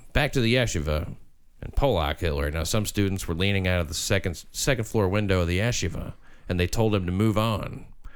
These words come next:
And, uh, this fella became enraged, angry as a Nazi. He threw his coffee mug through the first floor window.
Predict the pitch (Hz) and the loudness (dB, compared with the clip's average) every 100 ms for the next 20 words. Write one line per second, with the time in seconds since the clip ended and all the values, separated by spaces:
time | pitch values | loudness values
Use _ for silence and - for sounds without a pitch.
0 | - - - - - - - - 80 78 | -16 -20 -20 -20 -20 -20 -8 -2 -2 0
1 | 78 76 76 90 - 87 82 92 - - | 0 0 0 -2 0 0 0 -2 -6 -4
2 | - 117 107 101 147 226 175 95 82 85 | 0 2 2 2 2 4 2 -2 -2 -2
3 | - - - - - - - 107 147 147 | -2 -10 -16 -20 -20 -20 0 2 4 4
4 | 131 127 143 139 92 78 85 95 147 131 | 4 2 0 0 -2 -4 -4 -2 2 2
5 | 95 - 156 120 104 87 95 101 101 92 | 0 -2 -2 0 0 2 0 0 -4 -4
6 | 120 123 101 92 - 101 95 101 95 95 | 0 2 2 -2 0 0 0 0 0 0
7 | 110 98 90 87 | -2 -4 -6 -8